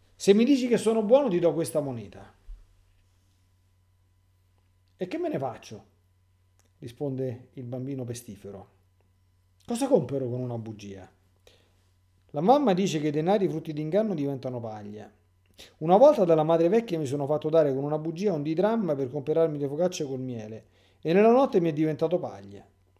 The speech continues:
Lo aveva messo in quel buco lì sotto la porta per prenderlo al mattino e ne ho trovato un mannello di paglia. "Ma perché non mi vedi buono? Che ho? Il piede fesso?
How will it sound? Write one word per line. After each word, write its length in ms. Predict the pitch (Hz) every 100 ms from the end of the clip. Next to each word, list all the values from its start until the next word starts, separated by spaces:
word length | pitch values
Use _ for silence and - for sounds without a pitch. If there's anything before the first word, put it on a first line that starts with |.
| - _
Lo 140 | 160 180
aveva 180 | 220
messo 260 | 233 233 226
in 80 | 202
quel 140 | 214
buco 500 | 202 262 190 180 170 170
lì 120 | 170
sotto 320 | - 196 185
la 100 | 156
porta 360 | 135 120 - 127
per 140 | 131
prenderlo 400 | 165 180 170 156
al 80 | 160
mattino 600 | 175 175 120 104 104 _ _
e 120 | -
ne 100 | 139
ho 60 | 147
trovato 480 | 165 160 135 120 117
un 140 | 151
mannello 380 | 151 165 185 143
di 100 | 117
paglia. 280 | 107 - - - _ _ _ _ - _ _ _ _ _ _ _ _ _ _ _ _ _ _ _ _ _ _ _ _ _ _ _ _ _ _ _ _ _ _ _
"Ma 160 | - 180
perché 340 | 208 226 339
non 140 | 349 214
mi 100 | 160
vedi 220 | 147 139
buono? 640 | 139 175 220 240 233 202 _ _ _ _ _ _ _
Che 160 | 262
ho? 340 | 220 127 - - _ _ _ _ _ _ _ _ _
Il 180 | 160
piede 340 | - 202 202 185
fesso? 720 | 196 185 - - 175 175